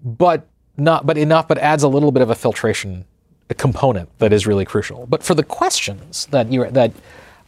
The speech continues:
I'd start with the simple one, filtered or unfiltered, right? If you look at a filtered candidate, we should start off with a pretty high level of confidence, unless, you know, unless that filtration is they've been captured, and w-, w-,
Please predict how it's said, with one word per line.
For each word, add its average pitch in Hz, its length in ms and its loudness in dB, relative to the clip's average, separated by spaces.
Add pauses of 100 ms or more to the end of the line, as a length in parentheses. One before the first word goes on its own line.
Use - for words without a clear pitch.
(120)
I'd 160 140 0
start 262 240 0
with - 180 -4
the 151 60 -6
simple - 240 0
one, 107 180 -16
filtered 139 520 0
or 175 100 4
unfiltered, 165 560 -2
right? 110 280 -2 (1300)
If - 200 -4
you 156 100 4
look 147 280 2
at - 60 2
a 214 40 0
filtered 156 400 0
candidate, 95 480 -4 (100)
we 170 120 0
should 220 240 -4 (140)
start 196 240 -2
off 285 200 -2
with 254 100 2
a 247 60 2
pretty 311 560 -2
high 277 320 -6 (100)
level 196 260 -2
of 190 60 0
confidence, 123 580 -6
unless, 151 600 -2 (200)
you 143 60 -4
know, 98 100 -4 (300)
unless 160 360 0
that 185 220 0
filtration 165 560 0
is 107 360 -2 (400)
they've 117 200 -2
been 120 140 -2
captured, 165 460 -6
and 107 200 -14
w-, 117 260 -4
w-, - 20 -8